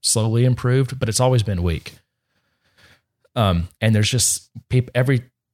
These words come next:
few months or every time a Salesforce release comes out, that, you know, the question is, you know, is it gonna,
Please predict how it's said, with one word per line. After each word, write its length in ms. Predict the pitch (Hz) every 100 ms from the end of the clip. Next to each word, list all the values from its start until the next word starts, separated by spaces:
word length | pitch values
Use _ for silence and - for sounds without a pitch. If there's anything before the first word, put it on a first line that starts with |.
| - -
few 320 | - - 135 120
months 280 | 123 120
or 80 | 107
every 200 | 104 110
time 220 | 104 117 104
a 40 |
Salesforce 480 | 92 120 123 101 -
release 200 | 95 87
comes 200 | 98 92
out, 140 | 92
that, 100 | 98
you 120 | 85
know, 160 | 90 82 - - _
the 80 | 98
question 360 | - 98 90 92
is, 140 | 87
you 180 | 87 90
know, 80 | 85
is 120 | 85
it 60 | 87
gonna, 240 | 90 90